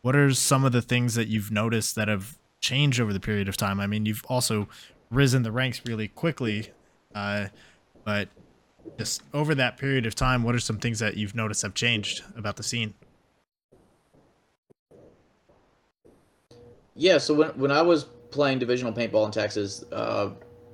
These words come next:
Speaker 2: there was tournaments going on, but there was kind of, it's usually the A S B L and the S C P A and, like, then your local three-mans. And then the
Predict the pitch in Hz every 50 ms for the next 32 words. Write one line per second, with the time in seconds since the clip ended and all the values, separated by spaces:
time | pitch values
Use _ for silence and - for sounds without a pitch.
0 | - - 120 123 135 123 120 113 117 - - - - - - - 165 185 175 139
1 | 117 - 127 120 113 110 107 107 107 110 110 - - - - - - - - 113
2 | 110 127 120 117 113 - - 143 139 131 123 120 107 120 123 107 - - 135 135
3 | 156 175 156 156 151 131 127 120 127 135 131 131 - - 123 120 123 123 117 117
4 | 117 113 - - 123 117 113 - - 113 - - 117 113 110 110 107 110 110 107
5 | 107 107 107 98 - - 113 113 110 101 - - 117 117 113 110 107 110 113 107
6 | 113 101 - - 120 120 113 104 98 95 95 92 92 90 - - - - - -
7 | - - - - - - - 117 110 110 113 113 110 110 110 110 107 104 98 107